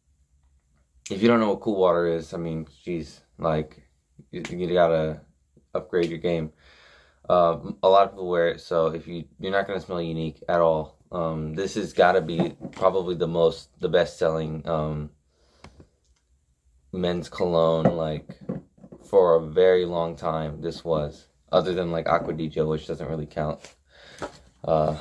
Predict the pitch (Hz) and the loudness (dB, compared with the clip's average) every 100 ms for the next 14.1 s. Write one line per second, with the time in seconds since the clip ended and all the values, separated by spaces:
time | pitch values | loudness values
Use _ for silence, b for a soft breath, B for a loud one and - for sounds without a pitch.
0 | B - 95 101 90 82 76 82 76 82 | B 0 4 4 2 0 -2 -8 -10 -6
1 | 80 78 82 78 78 92 113 92 - - | -6 -6 -6 -4 -2 2 4 4 2 -12
2 | - 104 123 131 120 113 113 123 95 95 | 0 2 2 0 -2 -2 -4 -4 0 0
3 | 95 95 - 110 101 104 104 B B B | 0 -6 -6 -6 -4 -4 -8 B B B
4 | B _ - 113 143 117 123 110 110 113 | B _ 6 6 6 -2 -2 -2 -2 -4
5 | 104 101 85 - 82 87 110 120 - _ | -6 -6 -10 -8 -2 0 0 -4 -8 _
6 | - - 90 82 80 78 - 117 95 98 | -16 -4 -2 -2 -2 -8 -4 -4 4 4
7 | 101 - 87 80 85 139 147 92 - 98 | 4 2 0 0 0 -4 -6 -8 -12 -6
8 | 95 95 92 - 87 87 87 85 78 73 | -4 -4 -8 -8 -2 0 0 -2 -4 -4
9 | - 80 - 101 101 - 85 78 78 73 | -2 -2 -2 -4 -4 -4 -2 -2 -4 -8
10 | - _ _ _ _ _ _ _ _ _ | -10 _ _ _ _ _ _ _ _ _
11 | _ _ b b b b b - 82 92 | _ _ b b b b b -18 2 4
12 | 92 92 95 95 95 92 92 - - 95 | 6 6 4 4 4 2 0 -4 -4 -2
13 | 101 104 92 107 117 101 90 82 85 101 | 0 -2 -4 -2 2 2 2 0 0 0
14 | 123 | 0